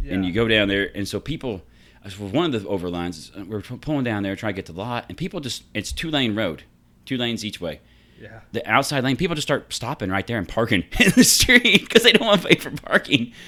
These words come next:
Speaker 1: They start parking in the street, like, literally in the street. <laughs> I'm like, my wife's like, "What the hell is this?" So we
Speaker 2: Right.
Speaker 1: had, you have to get over to one, and now you got the street down to one lane trying to get in the stadium 'cause there's people just,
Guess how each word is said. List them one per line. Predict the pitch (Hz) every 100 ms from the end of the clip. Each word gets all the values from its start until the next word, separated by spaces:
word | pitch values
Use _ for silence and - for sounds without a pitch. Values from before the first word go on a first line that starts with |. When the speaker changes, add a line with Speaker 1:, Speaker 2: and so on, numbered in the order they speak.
| 190 180
Speaker 1:
They | 269
start | - 262 208
parking | 233 247 262
in | 254
the | 214
street, | - 233 254 240 - _ _ - -
like, | 151
literally | 131 196 220 175 151
in | 202
the | 151
street. | - - - 226 294 202 123
<laughs> |
I'm | -
like, | - - - 180 170
my |
wife's | 185 277 -
like, | 196 - -
"What | - -
the | 330
hell | 302 277
is | 214
this?" | 196 247 - - - - - 135
So | 185
we | 247
Speaker 2:
Right. |
Speaker 1:
had, | 226
you | 139
have | 151
to | 123
get | 139
over | 143 143 127
to | 110
one, | 120
and | 127
now | 143
you | 160
got | 131
the | 110
street | - 127
down | 117 107
to |
one | 98 113 107
lane | 110 110
trying | 104 104
to |
get | 95 101
in | 98
the | 82
stadium | - 104 107
'cause | 92 98
there's |
people | 104 139 151
just, | 139